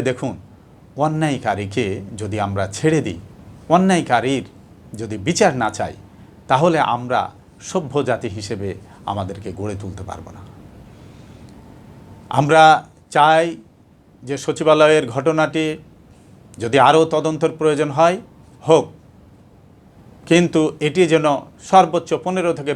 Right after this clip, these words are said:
বিশ দিনের ভেতরে যেন বিচার আমরা দেখতে পাই। আমাদের দেশে অভিজ্ঞ আইনজীবী রয়েছেন, আপনারা যদি বিষয়টি নিয়ে এগিয়ে যান, আমার মনে হয় যে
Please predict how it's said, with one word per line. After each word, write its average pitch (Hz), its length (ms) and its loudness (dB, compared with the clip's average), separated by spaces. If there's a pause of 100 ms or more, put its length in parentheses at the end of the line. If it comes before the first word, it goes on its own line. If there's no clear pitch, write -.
বিশ 175 200 2
দিনের 151 260 -2
ভেতরে 135 260 -4 (100)
যেন 120 100 -4 (140)
বিচার 107 240 -2 (680)
আমরা 95 160 -8 (100)
দেখতে 98 280 -12
পাই। - 160 -18 (480)
আমাদের 117 320 0
দেশে - 260 -2
অভিজ্ঞ 135 260 -6 (180)
আইনজীবী 95 380 -6
রয়েছেন, - 320 -16 (1800)
আপনারা 107 380 -2 (120)
যদি 101 180 -6 (120)
বিষয়টি 107 380 -8
নিয়ে 98 160 -6 (220)
এগিয়ে 120 320 0
যান, 92 160 0 (600)
আমার 139 340 2
মনে 113 200 -4
হয় 95 180 -4 (540)
যে 98 80 -8